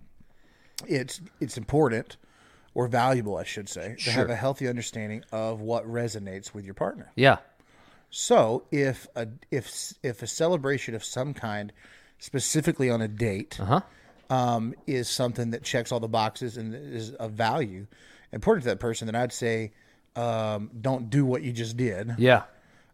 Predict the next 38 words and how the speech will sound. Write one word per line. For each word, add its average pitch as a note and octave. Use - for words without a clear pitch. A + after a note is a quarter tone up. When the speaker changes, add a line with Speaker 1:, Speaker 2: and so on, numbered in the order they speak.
Speaker 1:
Um, A#2
and A2+
f-, -
come -
up B2
with A#2+
a A2+
creative A#2
way A2
of G#2
salvaging G#2+
it. -
Speaker 2:
Yep. B2
Yep. C#3+
Speaker 1:
If D3
it's, -
if C#3
it's -
more D3+
about B2+
Speaker 2:
Damage C#3
control G#2+
is F2
what F#2+
you're G2+
Speaker 1:
Yeah, G#3
Speaker 2:
saying. C3
Yeah. A#2
Speaker 1:
yeah. A#2
Now, F3+
if -
Speaker 2:
Yeah, C3
Speaker 1:
it's, B2
Speaker 2:
yeah. D#3+
Speaker 1:
if C3
it's D#3+
more G3+
about B2